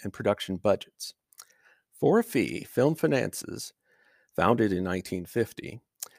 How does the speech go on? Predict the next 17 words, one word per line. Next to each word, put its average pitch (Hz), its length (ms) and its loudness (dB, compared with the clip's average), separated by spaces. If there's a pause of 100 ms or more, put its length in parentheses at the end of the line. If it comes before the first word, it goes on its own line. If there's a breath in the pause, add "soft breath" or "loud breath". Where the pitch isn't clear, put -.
(120)
guarantees 123 540 2
completion 113 540 -2
of 107 80 0
a 113 80 4
movie, 175 500 0 (140)
including 95 520 -2
providing 87 500 -2
contingency 87 680 -4
financing. 107 640 -2 (720 soft breath)
With - 140 -8
Doctor 90 360 0
No, 104 380 6
Film 95 300 -2
Finances 92 640 -4
ended 85 260 -4
up 87 240 -4
taking 92 460 -4